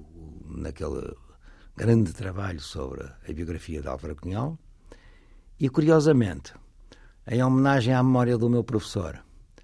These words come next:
fui da Praça de Chile a pé, em marcha,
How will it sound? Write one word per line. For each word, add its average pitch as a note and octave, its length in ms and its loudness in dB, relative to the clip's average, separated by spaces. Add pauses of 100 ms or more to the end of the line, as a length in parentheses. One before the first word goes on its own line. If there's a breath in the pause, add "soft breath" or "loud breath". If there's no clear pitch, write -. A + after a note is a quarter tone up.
(460 soft breath)
fui G#2 600 4
da F#2+ 120 -4
Praça A#2 360 -2
de - 80 -10
Chile G2+ 460 2 (100)
a F#2+ 100 -4
pé, A#2 460 -2 (680)
em - 100 -12
marcha, G#2+ 560 -4